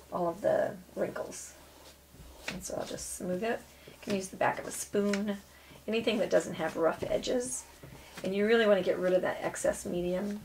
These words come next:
Just kinda squish it out the side there. Anything that stays wrinkled,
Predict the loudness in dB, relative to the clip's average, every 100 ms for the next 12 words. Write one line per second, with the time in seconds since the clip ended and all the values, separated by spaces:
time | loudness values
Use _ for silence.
0 | -12 -12 -12 -8 -8 -8 -6 -4 -2 0
1 | -2 -4 -10 -6 -4 -2 -2 -2 -2 0
2 | 0 -2 -10 -20 -20 -20 -20 -20 -20 -20
3 | -18 -16 -14 -8 -8 -8 -18 -20 -20 -18
4 | -18 -20 -14 -4 0 2 4 4 4 0
5 | 0 2 2 0 -2 2 4 4 0